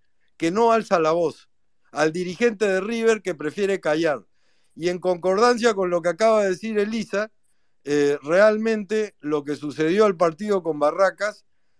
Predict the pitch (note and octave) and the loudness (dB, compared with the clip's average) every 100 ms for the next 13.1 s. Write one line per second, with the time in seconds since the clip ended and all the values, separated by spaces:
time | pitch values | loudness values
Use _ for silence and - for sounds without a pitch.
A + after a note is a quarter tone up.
0 | _ _ _ - C#3 D3+ E3+ F#3 F#3 F#3 | _ _ _ -12 -2 2 4 4 2 -2
1 | F#3+ G3 G#3+ A#3+ B3+ B3+ B3 A3+ D3+ - | -6 -6 -2 0 2 4 4 2 -2 -6
2 | C3 A2+ B2 G2+ A#2+ A2+ C3 A2+ F#2 _ | -6 -4 -4 -4 -6 -4 -2 -2 -4 _
3 | _ _ _ E3 F#3+ A#3 A#3 - - B3 | _ _ _ -6 2 4 4 2 2 6
4 | C4 B3+ - - D3+ C3 A2+ B2 G#2 B2 | 6 6 2 -2 -2 -2 -2 -4 -4 -6
5 | A#2+ C#3 A2+ F#2 _ _ _ _ - D#3+ | -2 0 0 -2 _ _ _ _ 2 4
6 | D#3 E3+ E3+ F3+ A#3 C4 B3+ A#3+ F#3+ F3 | 4 2 2 0 2 0 0 0 -2 -4
7 | E3 F3+ G#3 B3 A3+ G#3+ F#3+ A#3+ A#3 A3 | -2 -2 -2 -4 -2 -2 2 4 4 2
8 | B3 B3 _ _ - - - G#3+ A3 A3 | -2 -2 _ _ -20 -12 0 0 2 -2
9 | B3+ B3+ A#3 F#3 D#3+ C#3 D3 C#3+ E3 D3 | 0 2 2 0 -2 -2 -6 -4 -2 -2
10 | B2 A2 A#2 B2 B2 A#2+ C3+ D3 F3 F#3 | -4 -8 -8 -6 -8 -6 -6 2 2 4
11 | G#3+ G#3 - F3+ G#3 G3+ G3 G3+ G#3+ G3 | 2 2 0 -2 4 6 6 4 2 -2
12 | E3 E3+ F#3 F#3 E3 D#3+ E3 G3 F#3+ G#3 | -4 -4 -6 -6 -6 -6 -6 -8 -10 -12